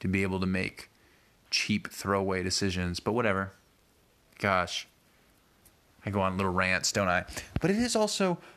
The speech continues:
po-, on a positive note, and this will be my last note, it's amazing to see things and go, "Wow, that is such a better design. Wow, that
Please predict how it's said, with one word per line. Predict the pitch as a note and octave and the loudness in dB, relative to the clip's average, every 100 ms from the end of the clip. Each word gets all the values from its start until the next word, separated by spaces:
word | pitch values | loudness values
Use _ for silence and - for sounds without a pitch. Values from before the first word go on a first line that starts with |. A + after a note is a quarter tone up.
| - - | -20 -6
po-, | D3 D#3 | -2 0
on | D2+ B2+ | 2 0
a | A#2+ | 0
positive | - C3 A#2+ A2+ G#2+ | -2 -2 0 0 0
note, | G#2+ G2+ - | 0 0 0
and | A2 | -2
this | G2+ - | -2 -2
will | G#2+ | 0
be | |
my | F#2+ | 0
last | F#2 F2+ F#2+ F#2 | -2 -6 -6 -6
note, | F2+ E2+ - - - | -6 -8 -16 -20 -6
it's | A#2 A#2 | -2 0
amazing | A2+ A2+ A2+ A#2 A2+ A#2 A2 | 0 0 0 0 -2 -4 -4
to | - G#2+ | -2 0
see | - - G#2+ | 0 0 -2
things | G2+ G2+ F#2+ F#2 F#2+ - | -2 -4 -2 -4 -6 -6
and | G2 F#2+ | -4 -2
go, | G2 | -2
"Wow, | G2 C#3+ C#3 | -2 -2 -2
that | C3 C#3 - | -4 -6 -8
is | - D#3 D3+ | -2 -2 0
such | - G#2 - | 0 0 -2
a | |
better | F#2 F2 F#2 | -4 -4 -4
design. | F2+ F#2+ C#2+ A1+ G#2 - - - _ | -4 -6 -8 -10 -14 -16 -20 -20 _
Wow, | C3 C3 | -4 -2
that | B2+ C3 | -2 -8